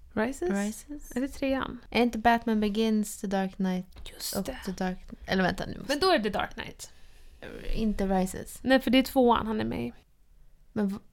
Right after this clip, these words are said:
Speaker 2: finns det en som heter The Dark Knight Rises?
Speaker 1: Ja, men det måste ju vara trean.
Speaker 2: Och då är inte han med?
Speaker 1: Nej, men nej.
Speaker 2: Okej.
Speaker 1: Jokern är bara med i tvåan.
Speaker 2: Ja.
Speaker 1: Ja, ja, skitsamma.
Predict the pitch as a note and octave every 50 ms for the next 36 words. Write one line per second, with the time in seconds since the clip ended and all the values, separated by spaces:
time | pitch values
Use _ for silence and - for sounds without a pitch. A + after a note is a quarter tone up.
0 | _ _ - - A3+ A3+ G#3+ - - F#3 F3+ F3+ F3+ F#3+ G3 G3 F#3+ - - F3+
1 | E3+ E3+ F3 E3+ E3+ - - F3 E3+ F3 - F3+ F#3 F#3 F3+ F3+ - - - -
2 | - - - - - C4 D4 D4 F4 E4+ E4+ D4+ - - B3+ A#3+ - - A#3+ A#3+
3 | A#3+ B3 - - - A#3 - _ - - G3+ F#3+ F#3 G3 G3 F#3+ F3+ E3+ F3 F3
4 | F3 E3+ E3+ F3+ F3 - - - - - - - - B3 B3+ C4+ C4 B3+ C4 C4+
5 | C4+ - - - - _ _ - - - - - - A3 F#3 D4 D4 - - A#3
6 | A3+ G#3+ A3 G#3+ G#3 G3+ F#3+ F#3+ - - - - - - A3+ - - - - -
7 | G#3 F#3+ F#3 F#3 F#3+ - - - - - - - _ _ _ _ _ - - -
8 | - - - - - B3 A3+ G#3 F#3 A#3+ A#3 - A#3+ A3+ A3